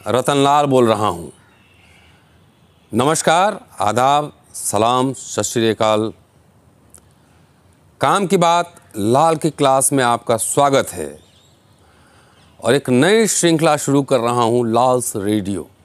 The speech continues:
कई साथियों ने मुझे, अ, ये सुझाव दिया था कि मैं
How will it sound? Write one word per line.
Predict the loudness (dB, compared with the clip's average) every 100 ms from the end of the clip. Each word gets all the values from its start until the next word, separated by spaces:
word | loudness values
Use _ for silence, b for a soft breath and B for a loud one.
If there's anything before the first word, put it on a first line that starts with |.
| _ _ _ _ _ b b b b b b _
कई | 2 2
साथियों | 2 0 0 2 2
ने | 4
मुझे, | 2 2 4 2 -2 _ _ b b b b -4
अ, |
ये | 0 0 0 0
सुझाव | 0 0 2 2
दिया | 2 2 2
था | 0 -2 -2
कि | -4 -4
मैं | 0 0 0